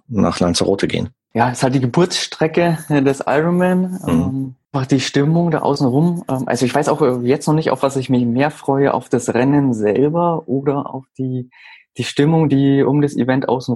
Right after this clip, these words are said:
Speaker 2: rum ist. Also ich glaub, die Mischung ist es halt. Und auch,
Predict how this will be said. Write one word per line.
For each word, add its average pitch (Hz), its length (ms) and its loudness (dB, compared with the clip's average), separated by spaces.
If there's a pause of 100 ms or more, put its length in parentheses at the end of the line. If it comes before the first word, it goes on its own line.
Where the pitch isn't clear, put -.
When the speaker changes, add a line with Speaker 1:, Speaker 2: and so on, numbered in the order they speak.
Speaker 2:
rum 151 200 0
ist. 151 200 -4
Also 123 540 -2 (260)
ich 120 80 -4
glaub, 135 160 -2
die 123 120 2
Mischung 123 420 0
ist - 160 -10
es 107 160 -6
halt. 107 160 -2
Und 113 80 -2
auch, - 80 -4